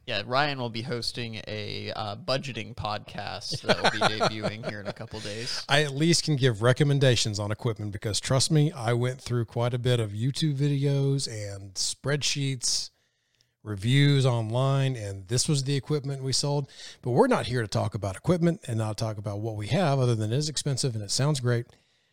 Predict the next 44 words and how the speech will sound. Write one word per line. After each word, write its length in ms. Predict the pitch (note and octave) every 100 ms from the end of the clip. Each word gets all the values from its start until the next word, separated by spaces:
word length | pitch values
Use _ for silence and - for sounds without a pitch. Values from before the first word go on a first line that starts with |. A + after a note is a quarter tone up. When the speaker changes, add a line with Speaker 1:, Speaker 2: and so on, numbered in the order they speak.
| _ -
Speaker 2:
We're 80 |
here 140 | E3 E3+
to 40 |
talk 300 | B2 B2+ A#2
about 400 | G#2+ G#2+ G2+ - - _ -
football, 400 | D3 B2 C3 B2
specifically 880 | - - - B2 A#2+ A#2+ A#2 A2 F#2+ - _ _ _ _ _ _ -
the 80 |
Titans, 640 | - - A#2+ A#2 A2+ - - _ _ _ _ _
from 100 | -
a 60 |
coach's 360 | - A#2+ - A#2
perspective, 640 | B2 - A2 - A2 G#2 _ _ _ _ _ -
a 40 |
part 180 | A#2+ A#2
of 180 | G#2+ G#2+ _ G3
this 160 | A2+ -
Coach's 300 | A#2 A2 -
Corner 240 | A2+ G#2
thing 160 | A2 G#2
that 60 |
we've 120 | G2+
got 160 | G2+ G2+
going 260 | G2+ F#2+ G2+
on. 380 | C3+ C#3 C3 B2 - - - - _ _ _ _ _ _
Talk 200 | - G#3
about 220 | G#3 F3 C3+
a 20 |
little 140 | C#3
bit, 160 | C3 B2
anyone 260 | C3 C3+
who's 120 | A#2+ G#2
joining 320 | A#2 A#2 A2+
us 80 | -
from 140 | G#2+
our 100 | G2+
last 260 | G2+ G2+ -
show, 380 | A2+ G#2+ G2+ -
kind 180 | A2+
of 200 | G2+ G2
where 160 | A2+ D#3+
have 240 | D3 C#3
we 100 | C3+
been, 480 | A#2 A#2 A#2 A2+ G#2+